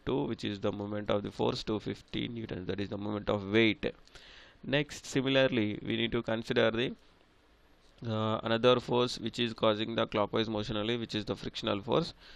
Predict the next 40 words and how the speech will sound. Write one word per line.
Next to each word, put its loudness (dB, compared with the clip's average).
So 0
this 2
frictional -2
force 2
acting 0
towards 2
the 2
wall 2
means -4
it -10
tends -2
to -2
rotate 2
the 4
body 4
in 0
clockwise 0
only. -2
So 0
take 0
the 2
positive. 0
So 2
then 6
F 2
F 6
into 0
perpendicular 2
distance. -2
So 2
what 2
is 2
the 2
perpendicular 2
distance -2
mean? -4
This -2
is -6
the 2
direction. 2